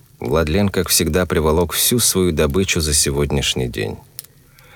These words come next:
Три коробки конфет, одна самые дешевые,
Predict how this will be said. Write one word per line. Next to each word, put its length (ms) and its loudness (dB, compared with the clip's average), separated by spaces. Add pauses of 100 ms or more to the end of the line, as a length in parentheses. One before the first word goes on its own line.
(140)
Три 200 -2
коробки 520 -2
конфет, 680 -2 (640)
одна 380 2
самые 460 2
дешевые, 680 0